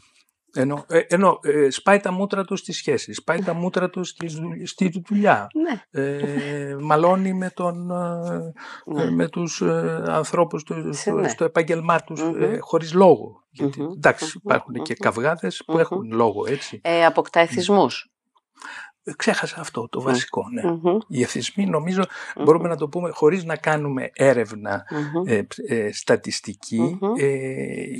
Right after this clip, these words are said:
Speaker 1: είναι ένα μεγάλο ζήτημα της εποχής.
Speaker 2: Μμμ.
Speaker 1: Ε, η, ο πολλαπλασιασμός των εθισμών.
Speaker 2: Ναι.
Speaker 1: Και όταν λέμε εθισμοί, δεν
Speaker 2: Μμμ.
Speaker 1: είναι μόνο τα, ε,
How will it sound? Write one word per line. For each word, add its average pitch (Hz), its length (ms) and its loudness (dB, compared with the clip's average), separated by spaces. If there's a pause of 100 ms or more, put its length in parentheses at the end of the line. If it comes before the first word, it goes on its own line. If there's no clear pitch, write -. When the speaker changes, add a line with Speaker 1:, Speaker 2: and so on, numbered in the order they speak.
Speaker 1:
είναι 170 260 0
ένα 160 180 -2
μεγάλο 151 420 2
ζήτημα 127 880 -4
της - 220 -6
εποχής. - 720 -2
Speaker 2:
Μμμ. 139 480 0
Speaker 1:
Ε, 123 240 0
η, 135 260 0
ο 131 160 0
πολλαπλασιασμός 127 800 0
των 139 160 -2
εθισμών. 117 640 -2
Speaker 2:
Ναι. 127 320 4 (440)
Speaker 1:
Και - 160 4
όταν 143 220 4
λέμε 139 220 0
εθισμοί, 113 960 -4
δεν 151 260 -2
Speaker 2:
Μμμ. 165 80 0
Speaker 1:
είναι 143 120 -2
μόνο 123 400 -4 (180)
τα, 104 280 -8 (920)
ε, 113 120 -8